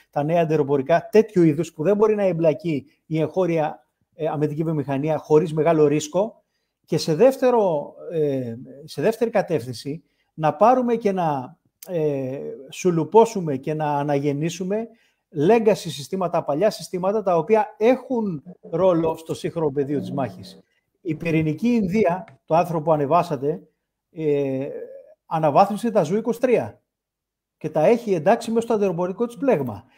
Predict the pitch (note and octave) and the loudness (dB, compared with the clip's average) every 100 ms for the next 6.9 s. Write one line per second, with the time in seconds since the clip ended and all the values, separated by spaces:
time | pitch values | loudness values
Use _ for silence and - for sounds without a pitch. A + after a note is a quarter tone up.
0 | _ - D#3 D#3 D3 D#3 D3+ - E3 D3+ | _ -10 -4 -2 0 -2 -6 -8 -2 2
1 | G#3 G#3+ G#3+ G#3 G3 E3+ - E3+ D3 D3+ | 2 2 0 0 0 -4 -4 -6 -4 -4
2 | G3 E3+ F3 E3 D#3 D3 C#3+ C#3 C#3 G#3+ | -4 -4 -4 0 0 0 0 -2 0 0
3 | A3 F#3+ G#3 F#3 G3+ - A#3 A#3 - _ | 0 -4 -2 2 2 2 0 0 -6 _
4 | _ D3+ D3+ D#3+ - A3+ A3+ F3+ E3+ G3+ | _ -4 -2 -2 4 2 2 -2 0 0
5 | A3 A3 A3+ G#3+ F3 F#3+ F3 F3+ C4 A3 | -2 -4 -6 -4 -4 0 0 0 0 0
6 | D3+ E3 D#3 C#3+ D3 C3 G#2+ G2 - | 0 0 -2 -4 -4 -4 -6 -14 -20